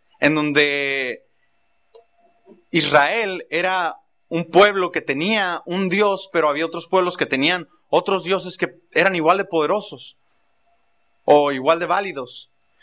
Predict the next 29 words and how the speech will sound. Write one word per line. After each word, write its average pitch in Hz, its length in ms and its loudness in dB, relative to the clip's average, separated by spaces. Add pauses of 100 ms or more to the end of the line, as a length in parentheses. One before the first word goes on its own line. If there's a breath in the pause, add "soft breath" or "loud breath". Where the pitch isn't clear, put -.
(140 soft breath)
Eso - 180 0
no 185 180 0
podía 180 340 0
suceder. 180 680 -4 (960)
Las, 143 220 -2
los 160 480 0
profetas 190 560 0
de 151 120 -4
Dios 165 200 -4
tenían 175 400 -4
que 175 140 -4
venir 170 400 -4 (240 loud breath)
de 131 100 4
un 170 140 0
pueblo 180 320 4
que 147 80 -12
fuera 165 420 0
de 131 140 -6
Dios, 120 360 -6
que 123 80 -6
fuera 151 520 2 (220)
un 143 140 -4
pueblo 156 280 4
santo 143 420 -4
que 135 80 -6
le 120 100 -2
perteneciera 123 720 -4
a 123 80 -2
Él. 123 160 -8